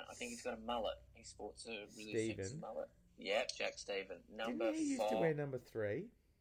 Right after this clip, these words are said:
Speaker 2: Jack Stephen?
Speaker 1: No, another Jack wears number three, which is?
Speaker 2: Billings or something like that.
Speaker 1: Yeah, and then another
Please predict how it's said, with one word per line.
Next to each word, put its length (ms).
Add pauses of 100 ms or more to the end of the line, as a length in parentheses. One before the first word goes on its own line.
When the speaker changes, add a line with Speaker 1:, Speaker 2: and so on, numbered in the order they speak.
(520)
Speaker 2:
Jack 200
Stephen? 400 (1160)
Speaker 1:
No, 300 (180)
another 260
Jack 320
wears 280
number 220
three, 360 (320)
which 220
is? 320 (1300)
Speaker 2:
Billings 440
or 60
something 360
like 120
that. 260 (560)
Speaker 1:
Yeah, 180 (140)
and 160
then 140
another 540